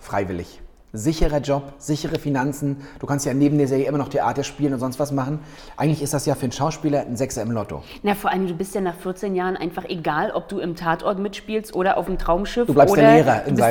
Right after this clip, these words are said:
Speaker 2: der
Speaker 1: Fall.
Speaker 2: Lehrer. Ja?
Speaker 1: Er ist gelernter Musical-Darsteller noch und Stuntman und Schauspieler.
Speaker 2: Okay.
Speaker 1: Seine Tochter übrigens, jetzt sind wir schon im Klatsch- und Tratschbereich,
Speaker 2: Ja.
Speaker 1: Nina Gummich,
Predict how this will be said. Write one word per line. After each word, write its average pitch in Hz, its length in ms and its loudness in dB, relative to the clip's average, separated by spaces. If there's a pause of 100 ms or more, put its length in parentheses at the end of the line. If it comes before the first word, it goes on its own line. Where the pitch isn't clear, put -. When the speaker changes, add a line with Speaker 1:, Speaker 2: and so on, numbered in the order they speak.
(120)
Speaker 2:
der 320 140 6
Speaker 1:
Fall. - 0 -
Speaker 2:
Lehrer. 196 140 4 (640)
Ja? 190 140 0 (880)
Speaker 1:
Er 147 120 2
ist 190 180 4
gelernter 160 420 4
Musical-Darsteller 165 920 2
noch 180 420 -4
und 247 580 6
Stuntman 214 760 0 (200)
und 185 220 0
Schauspieler. 190 680 -2 (300)
Speaker 2:
Okay. 208 280 -8 (200)
Speaker 1:
Seine 139 300 2
Tochter - 460 -2
übrigens, 120 400 -4
jetzt - 140 -8
sind 285 140 2
wir 269 80 4
schon 190 200 2
im 151 320 -2
Klatsch- 165 200 2
und 147 120 -6
Tratschbereich, 110 360 -2
Speaker 2:
Ja. 240 100 2
Speaker 1:
Nina 196 260 2
Gummich, 175 580 0